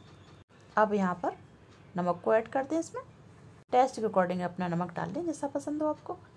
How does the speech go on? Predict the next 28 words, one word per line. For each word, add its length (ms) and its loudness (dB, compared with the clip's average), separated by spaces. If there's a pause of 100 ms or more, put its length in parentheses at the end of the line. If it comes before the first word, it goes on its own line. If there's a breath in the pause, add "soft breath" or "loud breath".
(260)
चाट 280 6
मसाला 400 0 (420)
और 140 -4
थोड़ा 180 4
सा 160 0
लेमन 340 0
जूस। 300 -6 (960)
लेमन 220 -2
जूस 240 -4
की 120 0
जगह 220 2
यहाँ 180 2
पर 160 0
मैंगो 280 2
पाउडर 260 4
भी 160 -4
डाल 180 6
सकते 300 -4
हैं 60 0
आप 140 -6
लोग। 1080 -6
और 180 10
इसको 260 -4 (640)
मिक्स 200 0
कर 160 0
लें। 160 -2
यहाँ 200 4
पर 180 -6